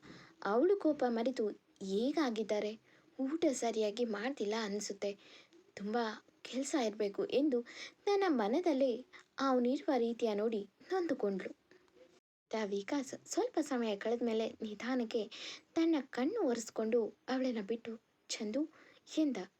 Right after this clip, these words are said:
ತುಂಬಾ ಪ್ರೀತಿಯಿಂದ. ಅವನು ಹಾಗೆ ಕರೆದಿದ್ದೇ ತಡ ಚಂದನ ಕಣ್ಣಿಂದ ನೀರು ಹರಿದಿತು. ಅವಳು ಎಷ್ಟೇ ತಡೆಯಲು ಪ್ರಯತ್ನ ಮಾಡಿದರೂ ಆಗ್ಲಿಲ್ಲ. ಅವನ ಮುಖವನ್ನು ನೋಡಲಾಗದೆ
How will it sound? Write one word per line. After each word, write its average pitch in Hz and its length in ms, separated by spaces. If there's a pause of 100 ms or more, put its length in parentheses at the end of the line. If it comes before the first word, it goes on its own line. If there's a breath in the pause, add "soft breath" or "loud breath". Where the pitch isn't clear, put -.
ತುಂಬಾ 427 320
ಪ್ರೀತಿಯಿಂದ. 208 540 (640 loud breath)
ಅವನು 254 580
ಹಾಗೆ 330 400
ಕರೆದಿದ್ದೇ 240 560
ತಡ 202 220 (560 loud breath)
ಚಂದನ 254 440
ಕಣ್ಣಿಂದ 262 360 (300)
ನೀರು 277 320
ಹರಿದಿತು. 196 520 (460 loud breath)
ಅವಳು 247 300 (180)
ಎಷ್ಟೇ 208 400
ತಡೆಯಲು 320 440
ಪ್ರಯತ್ನ 269 520
ಮಾಡಿದರೂ 220 640 (440 loud breath)
ಆಗ್ಲಿಲ್ಲ. 240 380 (360)
ಅವನ 233 240
ಮುಖವನ್ನು 240 540
ನೋಡಲಾಗದೆ 208 720